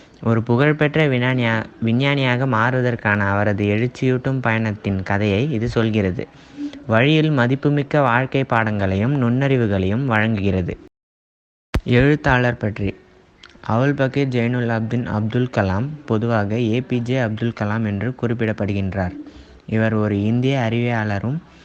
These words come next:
நிர்வாகியும் ஆவார். இவர் இந்தியாவின் பதினொன்றாவது குடியரசுத் தலைவராக பணியாற்றினார். இவர் தமிழ்நாட்டில் உள்ள ராமேஸ்வரம் என்ற இடத்தில் பிறந்து வளர்ந்தார். திருச்சிராப்பள்ளியில் உள்ள தூய வளனார் கல்லூரியில் இயற்பியலும்,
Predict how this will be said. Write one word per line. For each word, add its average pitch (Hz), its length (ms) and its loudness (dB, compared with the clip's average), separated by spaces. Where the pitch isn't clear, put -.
நிர்வாகியும் 117 560 0
ஆவார். 95 320 -2
இவர் 107 240 2
இந்தியாவின் 131 800 0
பதினொன்றாவது 117 1000 0
குடியரசுத் 127 480 0
தலைவராக 107 540 0
பணியாற்றினார். 104 760 -2
இவர் 107 300 -2
தமிழ்நாட்டில் 135 600 0
உள்ள 107 220 0
ராமேஸ்வரம் 117 720 -2
என்ற 104 280 -2
இடத்தில் 101 420 -4
பிறந்து 117 380 -2
வளர்ந்தார். 95 500 -2
திருச்சிராப்பள்ளியில் 127 880 0
உள்ள 98 300 -2
தூய 131 360 -2
வளனார் 104 480 -2
கல்லூரியில் 98 640 -2
இயற்பியலும், 120 760 0